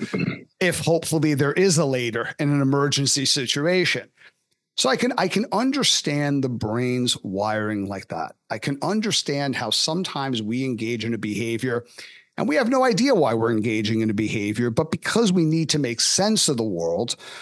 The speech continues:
Speaker 2: we have a narrative that we organize all of our cognitive biases into.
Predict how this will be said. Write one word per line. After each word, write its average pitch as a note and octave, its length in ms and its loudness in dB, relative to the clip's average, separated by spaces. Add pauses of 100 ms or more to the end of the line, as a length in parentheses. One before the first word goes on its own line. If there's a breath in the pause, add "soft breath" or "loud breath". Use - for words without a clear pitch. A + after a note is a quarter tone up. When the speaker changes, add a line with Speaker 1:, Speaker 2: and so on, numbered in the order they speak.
(140 loud breath)
Speaker 2:
we D#3 160 0
have D#3+ 480 0
a D3+ 180 0
narrative B2+ 880 -2
that - 120 -4
we A#2 100 -2
organize A#2 720 -4
all A#2 240 -2
of A2 80 -6
our A#2+ 80 -4
cognitive A#2 500 -4
biases G#2 640 -2
into. C#3+ 480 0